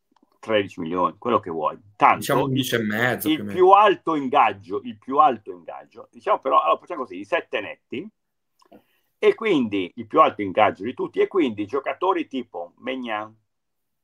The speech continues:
Speaker 1: Teo Hernandez, Pulisic, Reinders, giocatori bravi che diranno, "Ma io vorrei guadagnare quanto Leao.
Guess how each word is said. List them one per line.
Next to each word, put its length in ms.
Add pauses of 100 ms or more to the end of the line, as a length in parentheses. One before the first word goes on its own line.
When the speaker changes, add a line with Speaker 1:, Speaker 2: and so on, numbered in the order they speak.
Speaker 1:
Teo 160
Hernandez, 800 (680)
Pulisic, 760 (680)
Reinders, 800 (560)
giocatori 580 (320)
bravi 600 (680)
che 300
diranno, 800 (220)
"Ma 200
io 340 (200)
vorrei 340
guadagnare 600
quanto 300
Leao. 380